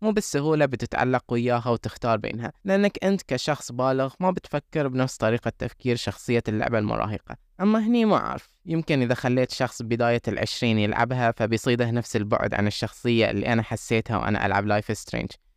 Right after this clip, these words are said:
لكن في ليك قدرت أتعلق بالحوارات، خلتني أفكر بطريقة معاملة الناس والردود اللي أنا شخصيا أبي أسمعها من الناس أو أبي أقولها واقعيا لما يتكلمون عن أمور خاصة وضغوطات شخصية تضايق الشخص،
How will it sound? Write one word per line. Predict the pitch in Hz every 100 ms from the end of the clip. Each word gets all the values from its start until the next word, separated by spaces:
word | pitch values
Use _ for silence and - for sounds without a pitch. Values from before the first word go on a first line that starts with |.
| _ -
لكن | 190 214
في | - 214
ليك | 220 220 _ -
قدرت | 170 185 -
أتعلق | - 127 131 127
بالحوارات، | 113 110 - 107 110 120 - _
خلتني | - 175 185 190 156
أفكر | - 143 - 131
بطريقة | - 113 117 117 -
معاملة | - 107 113 113 -
الناس | 110 110 113 -
والردود | 117 117 139 160 175 -
اللي | 135 143
أنا | 175 170
شخصيا | 135 139 - 143 123
أبي | 117 113 117
أسمعها | - 113 - 120
من | 107
الناس | 107 107 107 - - -
أو | 143 160
أبي | 175 165
أقولها | 131 139 143
واقعيا | 127 113 - 127 123 120
لما | 110 101 104
يتكلمون | - - 107 110 113 107
عن | 101
أمور | - 113 120
خاصة | 110 - 110 - 113
وضغوطات | 110 107 104 113 127 123
شخصية | - 110 - 123 113
تضايق | 110 110 104 104
الشخص، | 104 - - -